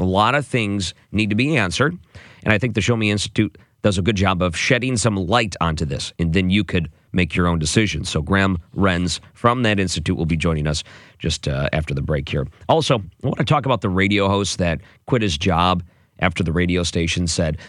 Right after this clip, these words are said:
"Stop talking about Trump so much in a negative way." Well, I, you know, I have a, a thought on that. And I think people are freaking out because how dare a radio station try to direct an on-air talent?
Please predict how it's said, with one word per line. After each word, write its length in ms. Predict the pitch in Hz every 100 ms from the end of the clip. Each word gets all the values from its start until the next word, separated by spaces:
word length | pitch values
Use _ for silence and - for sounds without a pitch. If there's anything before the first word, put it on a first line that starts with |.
| -
"Stop 300 | - 160 139
talking 260 | 139 127 123
about 240 | 127 117 _
Trump 260 | - 151 113
so 180 | - 107
much 300 | 95 73 90
in 60 |
a 80 | 85
negative 420 | 104 113 104 101
way." 320 | 101 98 73 - _ _ _ -
Well, 140 | 139 139
I, 80 |
you 100 | 156
know, 100 | 160
I 80 | 127
have 120 | 185
a, 200 | 165 120 -
a 120 | 92
thought 280 | - 107 82
on 180 | 71
that. 260 | 71 69 - _ _ _ 107
And 420 | 120 120 113 104
I 60 | 117
think 260 | - 165 -
people 360 | 147 135 120
are 220 | 98 101
freaking 480 | 92 - 135 104 107
out 180 | 101 90
because 320 | 95 82 85
how 200 | 143 180
dare 300 | 117 165 185
a 80 | 131
radio 420 | 117 160 160 113
station 580 | 95 - 76 78 92 120 - - -
try 260 | - 127 131
to 160 | 139
direct 420 | 113 110 101 101
an 120 | 104 104
on-air 320 | 98 98 127
talent? 480 | - 165 170 78